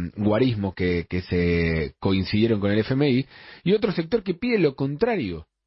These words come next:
pide romper con eso, pide avanzar con más emisión monetaria, por ejemplo, piden no quedarse, este, con ajustes de tarifas y la segmentación, porque no se puede implementar, entonces directamente la, la alternativa es no, no aumentar tarifas.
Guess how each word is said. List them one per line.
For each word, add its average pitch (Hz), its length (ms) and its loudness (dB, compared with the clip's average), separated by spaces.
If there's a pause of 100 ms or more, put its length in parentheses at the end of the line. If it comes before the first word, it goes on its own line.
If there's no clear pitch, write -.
pide 208 220 2
romper 139 500 -2
con 165 140 0
eso, 127 260 -2
pide 165 300 2
avanzar 139 420 0
con 156 140 0
más 151 180 -2
emisión 139 320 -2
monetaria, 147 520 0
por 104 120 -4
ejemplo, 82 420 -8 (380)
piden 160 340 2
no 160 160 0
quedarse, 160 560 0 (320)
este, 120 380 0
con 131 220 0
ajustes 139 400 0
de 120 100 0
tarifas 156 580 0 (280)
y 117 120 0
la 120 140 2
segmentación, 120 720 0
porque 113 220 -4
no 117 80 -4
se - 100 -4
puede 123 160 0
implementar, 131 380 0
entonces 156 280 -2
directamente 143 520 0
la, 135 220 2
la 113 120 0
alternativa 120 520 0
es - 140 -8 (280)
no, 131 840 2
no 127 180 0
aumentar 143 400 0
tarifas. 131 600 -4